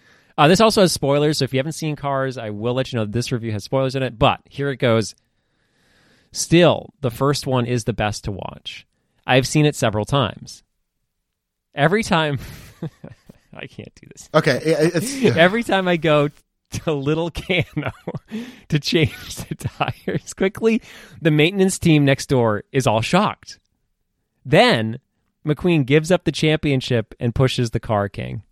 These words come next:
Speaker 2: Mm. I like that part.
Speaker 1: I was in tears.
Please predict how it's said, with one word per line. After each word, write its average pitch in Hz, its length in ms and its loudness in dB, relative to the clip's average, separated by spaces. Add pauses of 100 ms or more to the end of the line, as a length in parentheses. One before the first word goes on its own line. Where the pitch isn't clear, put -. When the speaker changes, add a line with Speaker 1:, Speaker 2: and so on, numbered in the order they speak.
(200)
Speaker 2:
Mm. 127 440 6 (1200)
I 131 80 2
like 156 160 4
that 139 200 2
part. 127 320 0
Speaker 1:
I 196 120 8
was 240 160 8
in 247 100 2
tears. 240 640 -2